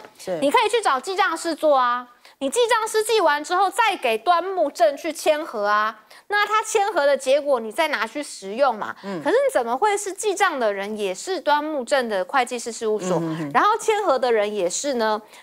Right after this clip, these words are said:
Speaker 2: 再来，端木正他是知道政治现金怎么搞的，好，就是说他知道监察院是怎么看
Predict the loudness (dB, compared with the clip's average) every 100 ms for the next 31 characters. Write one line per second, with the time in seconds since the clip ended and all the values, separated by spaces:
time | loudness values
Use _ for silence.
0 | -2 0 2 0 -2 -6 _ 2 2 4
1 | 2 0 2 2 2 0 -2 -4 -4 0
2 | 2 4 2 2 2 2 0 -2 0 0
3 | 0 0 -2 -2 -4 0 2 2 -2 -8
4 | -8 -20 -4 0 4 4 2 0 -4 -2
5 | -2 0 2 2 2 0 0 0 0 2
6 | 0 -2 -2 -2 -2 -2 -2